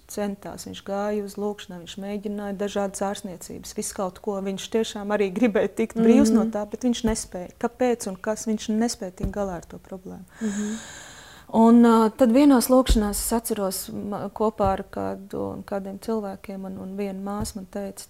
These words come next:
Speaker 1: "Tici brīnumam." Es, <laughs> es divdesmit gadus ticu
Speaker 2: Jā,
Speaker 1: šim brīnumam.
Speaker 2: jā.
Speaker 1: Tici brīnumam. Pēc tam nākamās lūkšanās: "Atraist to brīnumu pār savu dzīvi."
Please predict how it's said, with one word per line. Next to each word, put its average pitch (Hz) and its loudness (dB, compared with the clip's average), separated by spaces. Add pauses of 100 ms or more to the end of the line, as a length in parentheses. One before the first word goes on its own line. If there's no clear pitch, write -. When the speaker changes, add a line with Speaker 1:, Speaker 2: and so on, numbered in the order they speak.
Speaker 1:
"Tici 214 -6
brīnumam." 190 -10 (1040)
Es, - -12 (460)
<laughs> - -14
es - -2
divdesmit 247 -6
gadus 247 -6
ticu 262 0
Speaker 2:
Jā, 247 -2
Speaker 1:
šim 214 0
brīnumam. 233 4
Speaker 2:
jā. - -12 (500)
Speaker 1:
Tici 254 2
brīnumam. 202 0
Pēc - -12
tam 226 0
nākamās 233 0
lūkšanās: 214 -2
"Atraist 214 -8
to 175 -14
brīnumu 185 -14
pār 180 -16
savu 185 -16
dzīvi." 185 -14